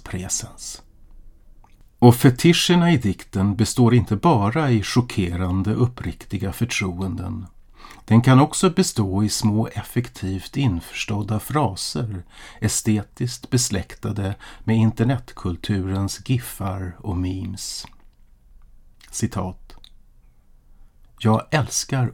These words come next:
ord, för de är så veka."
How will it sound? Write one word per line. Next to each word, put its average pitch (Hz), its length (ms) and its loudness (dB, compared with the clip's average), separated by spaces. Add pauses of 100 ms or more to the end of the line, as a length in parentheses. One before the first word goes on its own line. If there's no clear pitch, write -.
(140)
ord, 90 340 -10 (1160)
för 101 220 -2
de 92 160 0
är 98 80 -2
så 92 180 -4
veka." 120 540 -2